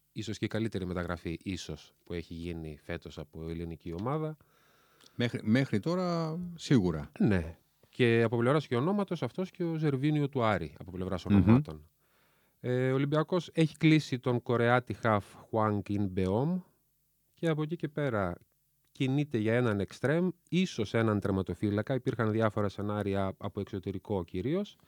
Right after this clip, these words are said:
Speaker 1: Και από εκεί και πέρα μετά, ανάλογα με το αν θα υπάρξει κάποια πώληση μες στον Αύγουστο, γιατί συνήθως, συνηθίζει ο Ολυμπιακός να κάνει και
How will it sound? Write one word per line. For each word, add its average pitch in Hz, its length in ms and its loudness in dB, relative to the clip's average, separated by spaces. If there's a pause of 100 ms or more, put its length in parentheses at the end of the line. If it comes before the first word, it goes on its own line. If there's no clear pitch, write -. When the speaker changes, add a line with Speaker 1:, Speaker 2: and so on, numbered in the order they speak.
(500)
Speaker 1:
Και - 100 -6
από 190 100 0
εκεί 214 80 0
και 202 120 0
πέρα 202 160 0
μετά, 180 200 2
ανάλογα 190 360 2
με 175 120 2
το 165 100 -4
αν 165 100 4
θα 151 120 -2
υπάρξει 156 360 0
κάποια 135 300 -2
πώληση 131 520 0 (540)
μες 117 200 -6
στον 98 440 -4
Αύγουστο, 147 680 -4 (120)
γιατί 110 180 -6
συνήθως, 110 340 -8 (240)
συνηθίζει 107 500 -2
ο 104 40 2
Ολυμπιακός 90 440 -2
να 87 80 -8
κάνει 85 260 -6
και 82 360 -8